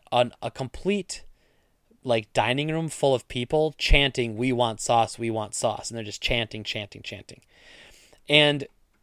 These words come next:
so you've got this weird dynamic of people who like Rick and Morty because they're so much smarter than everybody else, and they get the show more than everybody else, and other people don't get how smart I am because I get the show, you know, like, that sort of really, um, really obnoxious sort of,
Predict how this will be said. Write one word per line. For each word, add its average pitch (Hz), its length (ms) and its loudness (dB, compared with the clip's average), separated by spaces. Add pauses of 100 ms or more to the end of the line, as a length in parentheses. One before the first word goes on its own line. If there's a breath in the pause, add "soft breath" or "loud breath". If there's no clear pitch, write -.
(120)
so - 200 0
you've 202 160 2
got 277 100 0
this 285 180 -4
weird 226 180 0
dynamic 165 440 2
of 123 100 -4
people 160 220 -2
who 147 240 -2
like 127 260 0
Rick 143 140 -2
and 135 60 -4
Morty 131 160 0
because 120 380 -6
they're 120 180 -2
so - 200 -2
much 127 280 -4
smarter 117 360 -2
than 131 140 -6
everybody 135 340 -2
else, 147 320 -2 (380 loud breath)
and 127 160 -4
they 123 240 2 (160)
get - 280 -2
the 156 80 -4
show 127 420 2
more 127 240 0
than 127 100 -8
everybody 131 320 -2
else, 131 220 0
and - 80 -10
other 139 160 2
people 143 180 -4
don't 117 320 -6
get 123 280 2
how 113 200 -2 (220)
smart 123 400 0
I 123 60 2
am 127 200 -2
because 113 300 -6
I 110 140 0
get 127 200 -4
the 139 80 -6
show, 156 220 0
you 160 100 -2
know, 151 80 0
like, 131 220 -2
that - 180 -4
sort 135 220 -2
of 123 180 -8 (380 loud breath)
really, 123 420 2
um, 104 320 -4 (360)
really 131 220 2
obnoxious 110 640 -2
sort 113 280 -2
of, 104 200 -6